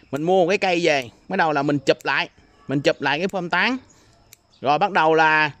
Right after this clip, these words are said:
khi mà mình chơi một thời gian á, nó bắt đầu nó phượt ra. Thì lúc đó là anh em sẽ tiến hành mình cắt tỉa. Thì mình lấy cái hình nó ra mình coi lại. Mình coi lại. Đó, thì lúc đó là mình sẽ cắt theo cái phơm đó.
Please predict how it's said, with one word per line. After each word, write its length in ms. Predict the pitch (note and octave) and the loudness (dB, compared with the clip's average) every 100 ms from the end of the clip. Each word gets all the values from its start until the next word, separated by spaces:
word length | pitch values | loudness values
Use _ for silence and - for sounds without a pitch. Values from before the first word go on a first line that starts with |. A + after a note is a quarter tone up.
| - | -4
khi 180 | G3 F#3+ | 0 2
mà 140 | E3 | 0
mình 120 | D3+ | -2
chơi 200 | D3 F#3 | 0 0
một 60 | D#3 | 0
thời 180 | E3 D3+ | 0 0
gian 200 | F3 F3+ | 0 0
á, 180 | G3+ G3 - _ - | -2 -4 -12 _ -8
nó 120 | F#3 A3 | 0 0
bắt 100 | G#3 | 2
đầu 140 | D#3 | 0
nó 100 | F3+ | 0
phượt 260 | F3 D#3+ - | 0 0 2
ra. 320 | F3+ E3+ D3+ - _ - - - - | 0 0 -4 -14 _ -20 -20 -18 -6
Thì 100 | D3 | -2
lúc 140 | E3+ | 0
đó 200 | F#3+ G3+ | 2 2
là 160 | A3 D#3 | 4 2
anh 120 | E3+ | 0
em 180 | E3+ E3 | -4 -4
sẽ 140 | D#3+ | -4
tiến 200 | E3+ A3+ | -2 -2
hành 260 | F3 C#3+ C3+ - | -2 -4 -6 -6
mình 180 | C#3+ C#3+ | -6 -4
cắt 120 | F#3+ - | -6 -6
tỉa. 340 | A#2+ D#3+ A3+ A3+ _ - | -4 -2 -4 -8 _ -10
Thì 80 | D#3 | -6
mình 120 | D#3+ | -4
lấy 140 | E3+ A3 | -2 0
cái 120 | A#3 | 0
hình 160 | F3 F3 | 0 2
nó 100 | G#3+ | 0
ra 120 | G3 | 0
mình 140 | F3 | 0
coi 200 | D#3 F#3+ | 2 4
lại. 260 | E3 C3+ F3 _ _ _ _ _ _ - | 4 0 -4 _ _ _ _ _ _ -10
Mình 120 | D#3 | -2
coi 180 | F3+ F#3 | 2 2
lại. 240 | B2 D#3 - _ _ _ _ | 2 -2 -6 _ _ _ _
Đó, 300 | A#2+ D3+ A3+ - - - | -6 -2 0 -2 -12 -6
thì 100 | D#3 | -2
lúc 140 | F#3 | 0
đó 140 | G3+ A#3 | 0 0
là 100 | G#3+ | 0
mình 180 | E3+ D3+ | -2 -4
sẽ 100 | - | -4
cắt 220 | A#3+ - | -6 -6
theo 220 | G3+ F#3+ | -4 -4
cái 100 | F#3 | -2
phơm 280 | A#3 G#3 F#3 | 0 2 4
đó. 220 | F3+ A3+ | 4 2